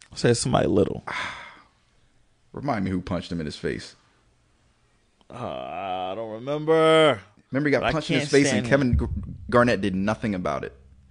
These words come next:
Speaker 2: Talking all that
Speaker 1: Yeah,
Speaker 2: smack.
Speaker 1: he just clapped. Did he clap or something like that? <laughs>
Speaker 2: Yeah, I think he clapped like, "Yeah, hit me again," or something. Like, nah, you supposed to tee back off on him.
Speaker 1: Yeah, I forgot.
Speaker 2: He
Speaker 1: I
Speaker 2: let a
Speaker 1: hope
Speaker 2: grown
Speaker 1: Charles
Speaker 2: man
Speaker 1: gets
Speaker 2: snuff him in his
Speaker 1: right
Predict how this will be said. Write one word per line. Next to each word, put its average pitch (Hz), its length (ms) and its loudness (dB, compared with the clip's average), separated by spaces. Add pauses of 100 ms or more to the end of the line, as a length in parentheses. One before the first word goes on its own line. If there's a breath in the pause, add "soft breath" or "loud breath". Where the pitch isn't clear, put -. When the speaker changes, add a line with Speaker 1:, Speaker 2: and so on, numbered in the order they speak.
(720)
Speaker 2:
Talking 107 260 2
all 117 140 4
that 117 60 6 (200)
Speaker 1:
Yeah, 220 80 -4
Speaker 2:
smack. 104 200 2
Speaker 1:
he 143 40 -4
just 143 160 -8
clapped. 185 340 6
Did 170 120 2
he 208 80 0
clap 208 460 6
or 180 40 -2
something 208 220 -2
like 226 140 0
that? 247 380 0
<laughs> - 60 -20 (200)
Speaker 2:
Yeah, 170 180 2
I - 20 2
think 175 180 -4
he 151 80 -2
clapped 156 460 6
like, 123 280 6 (360 soft breath)
"Yeah, 143 540 4 (180 soft breath)
hit 185 160 8
me 185 160 0
again," 175 260 2
or 143 60 0
something. 107 280 -4
Like, 90 280 -10
nah, 131 400 -2 (100)
you 135 100 -10
supposed 123 260 -6
to 104 60 -4
tee 147 220 -2
back 135 300 4
off - 240 2
on 95 120 -2
him. 95 220 -4 (320)
Speaker 1:
Yeah, 113 320 -4
I - 40 -6
forgot. - 440 -4
Speaker 2:
He 220 80 2
Speaker 1:
I - 20 2
Speaker 2:
let 208 180 8
a - 20 8
Speaker 1:
hope 123 100 4
Speaker 2:
grown 127 100 4 (100)
Speaker 1:
Charles 180 120 8
Speaker 2:
man 147 220 6
Speaker 1:
gets 135 80 0
Speaker 2:
snuff 151 280 4
him 143 120 2
in 143 80 4
his 151 160 4
Speaker 1:
right 135 40 -4